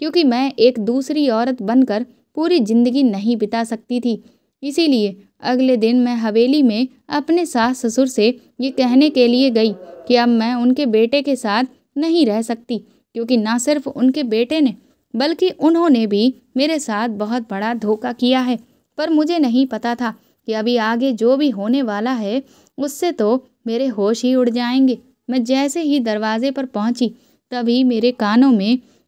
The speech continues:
मेरे ससुर जी की आवाज़ पड़ी। वह मेरे पति पर बुरी तरह से चिल्ला रहे थे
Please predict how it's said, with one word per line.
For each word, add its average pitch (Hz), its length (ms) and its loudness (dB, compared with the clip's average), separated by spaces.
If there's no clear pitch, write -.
मेरे 311 240 -2
ससुर 262 340 -2
जी 240 200 -2
की 233 280 2
आवाज़ 214 520 0
पड़ी। 262 240 4
वह 311 240 -2
मेरे 294 260 4
पति 285 340 0
पर 220 260 2
बुरी 254 300 2
तरह 220 320 0
से 233 220 4
चिल्ला 226 400 2
रहे 226 240 4
थे 247 180 2